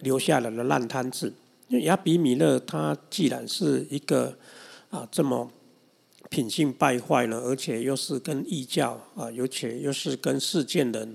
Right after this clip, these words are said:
啊，这过程当中的牵扯呢，是非常的不光明、不正大，哈，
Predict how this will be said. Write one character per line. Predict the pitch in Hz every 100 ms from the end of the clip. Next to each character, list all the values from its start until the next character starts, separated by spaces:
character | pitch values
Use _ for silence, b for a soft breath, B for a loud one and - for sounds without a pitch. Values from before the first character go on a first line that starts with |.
| -
啊， | 143 -
这 | 160
过 | - 156
程 | 123 123 113
当 | 135 139
中 | 147 127
的 |
牵 | 107 - 127 143
扯 | - 113
呢， | 117 - _ B B B B B
是 | - 151
非 | 131 151 143
常 | 127 113
的 | 113
不 | -
光 | - - 143
明、 | 139 107
不 | 127
正 | - 156 117
大， | - 123 113
哈， | 120